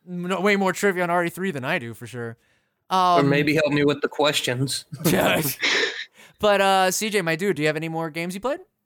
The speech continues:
Speaker 1: Or is that it?
Speaker 2: Um, no, I, I just fart around on Arma three every now and then, but, you know, as
Speaker 1: Nice.
Speaker 2: far as games, that's,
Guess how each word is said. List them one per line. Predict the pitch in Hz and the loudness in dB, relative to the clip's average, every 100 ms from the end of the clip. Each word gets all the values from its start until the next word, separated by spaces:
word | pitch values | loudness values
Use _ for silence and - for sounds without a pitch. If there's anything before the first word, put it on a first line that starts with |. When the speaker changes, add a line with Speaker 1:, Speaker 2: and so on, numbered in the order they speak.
| _ _ _ - | _ _ _ -6
Speaker 1:
Or | 156 | -4
is | 147 | -2
that | 135 | -2
it? | 127 | 0
Speaker 2:
Um, | 233 220 208 185 - - | 2 2 2 -2 -10 0
no, | 240 | 2
I, | 240 240 208 | 4 4 2
I | 208 220 | 4 4
just | 226 233 - | 4 2 2
fart | 214 202 | 4 6
around | 196 185 | 6 4
on | 170 | 4
Arma | 143 147 151 151 | 4 4 4 2
three | 139 143 143 143 143 139 - _ | 2 2 4 4 2 0 -8 _
every | 143 143 | 0 2
now | 143 143 139 | 2 2 2
and | 135 | 2
then, | 131 127 135 | 2 2 2
but, | 135 131 | 2 2
you | 160 | 2
know, | 160 | 2
as | 147 | 0
Speaker 1:
Nice. | 147 | 0
Speaker 2:
far | 170 | 2
as | 160 139 | 2 2
games, | 143 147 | 2 2
that's, | 143 143 - | 2 0 -4